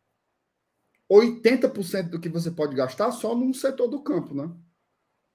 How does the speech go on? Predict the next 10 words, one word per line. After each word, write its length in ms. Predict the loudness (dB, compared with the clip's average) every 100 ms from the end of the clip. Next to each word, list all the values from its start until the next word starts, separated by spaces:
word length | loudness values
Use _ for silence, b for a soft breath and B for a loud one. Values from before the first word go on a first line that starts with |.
| _ _ _ _ -6
E 160 | 2 6
hoje 220 | 4 2
o 20 |
Fortaleza 560 | -4 -4 0 2 0 0
tem 320 | -6 -4 -2
altos 320 | 0 -2 -2
investimentos 640 | 0 2 2 -4 -4 -4
no 80 | -6
ataque, 440 | -6 -4 -6 -6
né? 120 | -12